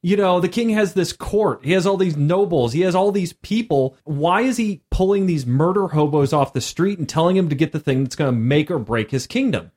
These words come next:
You know, why doesn't he send the army there? Now, of course, there can be reasons,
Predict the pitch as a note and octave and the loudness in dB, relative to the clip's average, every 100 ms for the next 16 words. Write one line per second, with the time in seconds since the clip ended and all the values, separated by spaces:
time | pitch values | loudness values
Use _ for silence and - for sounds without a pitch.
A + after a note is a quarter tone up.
0 | _ F#3 F3 C#3+ C3+ E3 F#3 F3+ G3+ - | _ -2 0 2 2 2 2 0 -2 2
1 | D3 A#2+ F3 - E3+ G3+ G#3+ D3 A2+ D3 | 2 2 0 0 0 2 2 2 2 2
2 | E3 C#3 _ - - - D4+ C#4 - - | 0 -2 _ -10 -6 0 2 0 -4 -12
3 | _ _ _ - G#3 G3 G#3 G3 G#3 G#3+ | _ _ _ 2 2 4 2 0 0 0
4 | D4+ D4 A2 - | 2 2 -2 -6